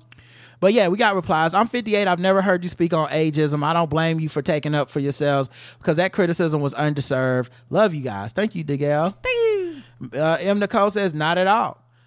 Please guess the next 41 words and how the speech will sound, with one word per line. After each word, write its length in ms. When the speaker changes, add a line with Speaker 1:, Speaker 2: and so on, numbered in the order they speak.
Speaker 1:
Portia 260
says, 320
"Yeah, 140
she 160
was 140
deep 180
in 80
her 80
bag 300
of 60
delusions 440
'cause 180
none 240
of 60
that 180
was 240
what 220
she 160
accused 400
y'all 240
of 240
actually 340
happened." 460
Jane 300
says, 280
"You 80
can 140
thank 280
the 80
trash-ass 640
eighties 380
Reagan 380
era 300
for 120
creating 380
this 180
economic 560
wage 320
gap 220
between 340
generations. 680